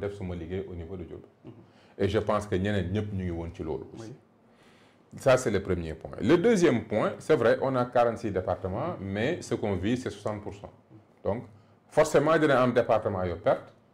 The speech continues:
Speaker 1: mais dina am département yi nga xam ne tu vas faire le plein. Te loolu, ku xool ñun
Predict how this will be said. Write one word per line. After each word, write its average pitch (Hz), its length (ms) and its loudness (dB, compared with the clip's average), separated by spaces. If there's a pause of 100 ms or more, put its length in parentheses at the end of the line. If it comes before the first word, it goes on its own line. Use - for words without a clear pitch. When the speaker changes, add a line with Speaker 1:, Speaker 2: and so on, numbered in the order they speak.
(120)
Speaker 1:
mais 95 140 -2
dina 101 200 0
am 113 100 -2
département 95 420 0
yi 90 60 -4
nga 85 120 -8
xam 87 140 -6
ne 110 140 -6
tu 104 120 -4
vas 87 120 2
faire 104 180 0
le 87 100 -2
plein. 95 320 -4 (680)
Te 85 80 -2
loolu, 98 560 4 (300)
ku 131 100 6
xool 135 460 8
ñun 104 320 2